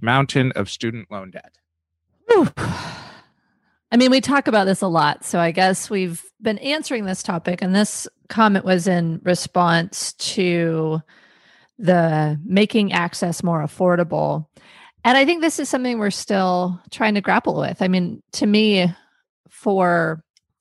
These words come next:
Speaker 2: finding ways to truly make a great living while also providing access, there needs to be systemic change. I mean, I don't, I don't see anything else. There's, there needs to be funding.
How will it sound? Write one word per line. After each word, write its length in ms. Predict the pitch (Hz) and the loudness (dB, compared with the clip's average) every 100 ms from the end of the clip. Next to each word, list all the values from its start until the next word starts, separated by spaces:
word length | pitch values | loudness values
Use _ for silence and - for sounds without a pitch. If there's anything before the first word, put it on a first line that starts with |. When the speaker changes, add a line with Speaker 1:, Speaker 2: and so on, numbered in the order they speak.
| - | -20
Speaker 2:
finding 540 | - - 240 233 226 185 | -4 2 2 4 2 2
ways 520 | 180 175 175 175 - | 0 0 -2 -6 -8
to 720 | - 196 175 160 160 156 156 - _ _ _ _ _ _ _ _ _ _ _ _ - | -4 -2 0 0 -2 -2 -4 -8 _ _ _ _ _ _ _ _ _ _ _ _ -14
truly 420 | - - 320 311 | -4 0 2 4
make 260 | 240 214 196 | 4 2 0
a 100 | 185 | -2
great 300 | 190 175 160 | 0 -2 -2
living 800 | 185 214 185 165 160 156 160 151 - | 0 0 0 0 -2 -2 -2 -2 -8
while 720 | 160 160 165 165 160 165 - | -2 2 4 4 2 0 -2
also 400 | 165 165 - 180 | -2 0 0 -2
providing 540 | - 170 160 151 151 | -2 0 0 0 -2
access, 480 | 160 190 - 165 151 | -2 -4 -2 -2 -2
there 160 | - 165 | -2 -2
needs 280 | 170 180 - | 0 -2 -2
to 140 | 190 | -2
be 400 | 170 160 156 143 | 0 0 0 -4
systemic 500 | - 175 - 147 - | -4 -6 -4 -6 -8
change. 460 | - 151 - - 170 | -8 -8 -8 -10 -6
I 40 | |
mean, 120 | 160 | -2
I 100 | 160 | 0
don't, 200 | 165 - - | 0 -2 0
I 80 | |
don't 200 | 208 208 | 2 2
see 360 | - 247 185 170 | 0 2 2 2
anything 360 | 175 170 165 151 | 0 0 -2 -2
else. 260 | - 165 | -4 -4
There's, 300 | 175 156 - | -2 -2 -4
there 120 | - | -2
needs 240 | 180 208 - | 0 0 -2
to 80 | - | -2
be 120 | 190 | 0
funding. 800 | - 196 196 185 180 180 175 | 2 0 2 2 2 0 -2